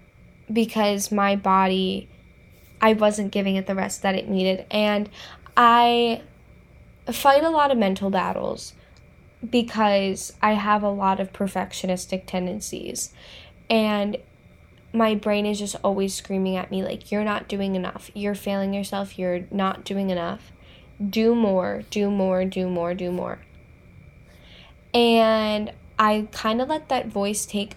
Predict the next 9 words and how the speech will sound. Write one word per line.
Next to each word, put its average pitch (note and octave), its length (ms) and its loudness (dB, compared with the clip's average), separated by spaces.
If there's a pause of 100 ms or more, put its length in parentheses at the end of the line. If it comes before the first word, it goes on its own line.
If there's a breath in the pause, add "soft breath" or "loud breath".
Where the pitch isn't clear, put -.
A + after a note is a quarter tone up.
(100)
over A3 580 -2 (240 loud breath)
the A#3+ 120 -2
last A#3+ 280 4
few B3+ 160 -2
weeks A#3+ 380 -4
of A3 260 0
my G#3 240 -2
semester G3+ 720 -2
because G3+ 840 -2